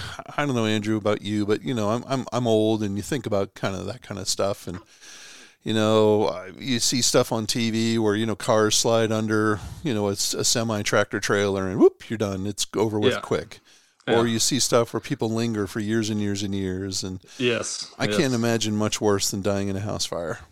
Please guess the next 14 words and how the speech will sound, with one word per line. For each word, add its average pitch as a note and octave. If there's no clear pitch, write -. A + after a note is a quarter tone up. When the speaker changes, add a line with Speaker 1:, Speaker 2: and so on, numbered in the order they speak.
Speaker 2:
What B2+
is B2
it, A#2+
uh, G#2+
the B2
movie B2
Grumpy A#2+
Old A#2
Men, A#2+
where A#2+
they're G#2
talking B2
about A#2+
their G#2+